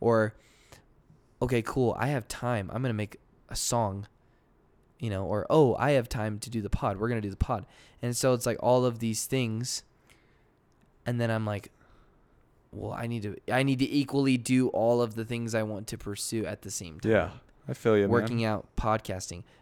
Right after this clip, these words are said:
Speaker 1: music, creativity,
Speaker 2: Routine.
Speaker 1: work,
Speaker 2: <laughs>
Speaker 1: Dutch Bros,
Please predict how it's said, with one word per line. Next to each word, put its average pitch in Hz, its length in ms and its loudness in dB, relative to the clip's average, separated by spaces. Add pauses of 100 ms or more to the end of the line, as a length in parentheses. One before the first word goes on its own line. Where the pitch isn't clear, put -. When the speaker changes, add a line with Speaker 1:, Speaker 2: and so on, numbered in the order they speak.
(100)
Speaker 1:
music, 104 560 -4 (220)
creativity, 101 760 -4 (160)
Speaker 2:
Routine. 110 240 -2
Speaker 1:
work, 123 340 4 (200)
Speaker 2:
<laughs> - 220 -2
Speaker 1:
Dutch 131 200 2
Bros, 151 140 0